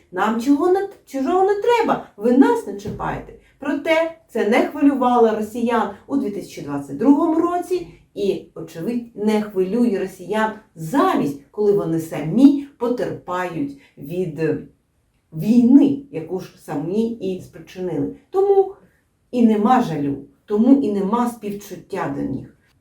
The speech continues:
Але оці події, які зараз переб-, е, відбуваються на території Курської області, е, дають, е, м, можливість спостерігати декілька цікавих речей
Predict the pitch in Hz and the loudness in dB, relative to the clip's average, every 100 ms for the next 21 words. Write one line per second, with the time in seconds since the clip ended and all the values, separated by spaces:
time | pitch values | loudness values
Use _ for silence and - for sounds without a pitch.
0 | _ _ _ - 208 254 330 226 233 277 | _ _ _ -4 -2 0 2 2 2 4
1 | 285 202 - 262 302 - 196 208 208 208 | 4 4 -2 2 2 0 -4 -4 -4 -6
2 | 202 - 180 - 196 185 220 196 202 170 | -10 -10 -8 -4 -4 -4 -6 -6 -6 -6
3 | - 180 185 196 - 196 180 170 202 202 | -6 -10 -10 -10 -10 -8 -8 -8 -8 -8
4 | - 160 - - 277 220 - 175 - - | -8 -14 -4 0 0 -2 -8 -12 -12 -14
5 | _ - 175 170 165 220 226 359 392 - | _ -14 -8 -6 0 2 4 4 2 -2
6 | 254 220 190 170 - 175 165 160 - - | -4 -2 -2 -6 -10 -12 -10 -10 -12 -14
7 | - - 220 233 359 285 262 233 233 240 | -20 -8 -2 0 0 0 -2 -2 -4 -2
8 | 220 226 359 359 208 - 285 349 294 247 | -2 0 0 0 -2 -2 0 0 -2 -4
9 | 240 - 254 269 247 233 - - - 233 | -6 -6 -2 0 0 -2 -6 -14 -8 -4
10 | 247 285 - | 0 0 -2